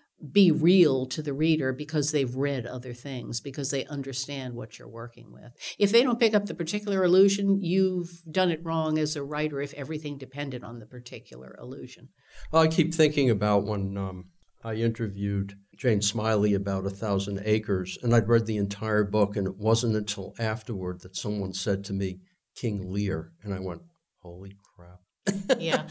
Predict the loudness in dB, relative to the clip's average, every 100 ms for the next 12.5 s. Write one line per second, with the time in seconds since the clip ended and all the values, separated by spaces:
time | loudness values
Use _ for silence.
0 | 0 4 2 4 2 2 0 -4 -6 -8
1 | -8 -6 -6 -6 -10 -6 -6 -4 -4 -2
2 | -2 -2 -8 -8 -4 -4 -2 -6 -10 -20
3 | _ -20 -20 -20 _ -18 -14 2 4 6
4 | 4 4 4 2 0 -8 -18 -20 -20 -12
5 | -12 -2 -2 0 0 0 -4 _ _ _
6 | -4 0 2 2 2 2 2 0 -6 -6
7 | -2 -2 0 0 2 2 2 4 4 4
8 | 2 2 2 2 0 -6 -20 _ -2 2
9 | 4 4 4 2 0 0 0 2 0 -2
10 | -8 -4 -4 0 0 -2 -4 -4 -4 -2
11 | -2 0 0 2 0 2 2 2 0 0
12 | -2 -2 -2 -6 -10